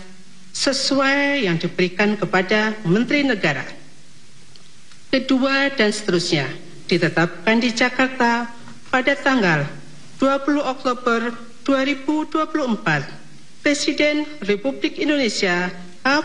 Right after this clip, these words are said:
Prabowo Subianto. Keputusan Presiden Republik Indonesia nomor seratus tiga puluh empat B tahun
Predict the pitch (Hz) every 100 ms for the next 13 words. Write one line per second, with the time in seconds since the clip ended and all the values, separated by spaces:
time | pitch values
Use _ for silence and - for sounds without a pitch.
0 | - 302 302 285 269 262 269 - - 311
1 | 320 - 285 196 165 143 - - - -
2 | - - - - - - - - - -
3 | - - - - - - - - - -
4 | - - - - - - - - - -
5 | 302 302 320 320 339 330 330 247 233 247
6 | 226 220 202 180 180 185 175 185 185 180
7 | 180 180 185 180 180 - - 160 175 180
8 | 196 208 - - 165 196 190 220 202 208
9 | 247 233 220 254 240 - - 139 135 -
10 | - - - - - - - 247 233 170
11 | 131